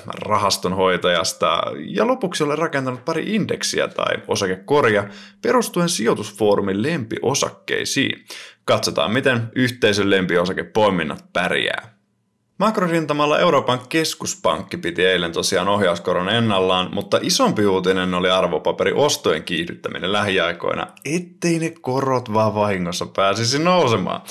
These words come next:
Huomautettakoon kuitenkin, että arvopaperiosto-ohjelman lopullinen kokoluokkahan ei muuttunut. Nousevan inflaation keskuspankki näkee väliaikaisena. Keskuspankkihan omistaa yhä suurimman osan valtion velkakirjoista. Mitä se tarkoittaa ja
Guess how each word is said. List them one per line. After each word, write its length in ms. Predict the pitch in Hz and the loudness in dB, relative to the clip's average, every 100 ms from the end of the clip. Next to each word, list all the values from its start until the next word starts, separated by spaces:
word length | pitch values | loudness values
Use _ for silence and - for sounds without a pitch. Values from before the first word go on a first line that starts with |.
| - - - - - | -12 -12 -14 -6 2
Huomautettakoon 680 | 226 247 233 - 180 175 | 4 4 2 0 2 2
kuitenkin, 540 | 170 196 135 98 90 87 | 2 0 2 0 0 -2
että 280 | - 87 90 90 | 0 -2 -2 -2
arvopaperiosto-ohjelman 1120 | 80 78 90 98 98 104 113 120 123 113 117 | 0 0 0 2 2 2 4 4 4 4 4
lopullinen 480 | 123 117 101 92 90 | 2 2 0 0 2
kokoluokkahan 760 | 98 90 78 71 - 90 - - | 0 2 0 0 -4 -10 -10 -6
ei 200 | 90 98 | -2 0
muuttunut. 800 | 85 82 67 - - 80 - - _ - - - - | 0 -4 -8 -12 -10 -10 -10 -18 _ -16 -16 -16 -6
Nousevan 440 | 98 101 101 98 113 | 2 2 4 4 2
inflaation 520 | 131 127 110 98 90 | 2 4 4 4 2
keskuspankki 600 | 98 95 92 85 87 85 | -2 -4 -4 -4 -4 -4
näkee 360 | 82 87 71 | -4 -2 0
väliaikaisena. 920 | 78 101 104 95 92 - 58 - 55 104 - - | 2 4 4 4 0 0 -2 -2 -4 -12 -20 -10
Keskuspankkihan 720 | - - 92 90 85 - 92 | -6 -6 -6 -6 -6 -4 -2
omistaa 360 | 117 139 - 139 | 0 0 2 0
yhä 100 | 143 | 0
suurimman 420 | 143 175 151 123 | 0 0 2 2
osan 220 | 123 135 127 | 2 0 2
valtion 380 | 143 110 113 | 2 4 2
velkakirjoista. 920 | 123 135 92 90 65 - - - - - - - - - | 2 2 0 -2 -4 -4 -6 -8 -8 -12 -16 -20 -16 -4
Mitä 280 | 131 185 | 0 2
se 100 | 208 | 2
tarkoittaa 720 | 202 202 185 160 156 151 143 | 2 2 2 0 -4 -2 0
ja 200 | 139 143 | 0 -2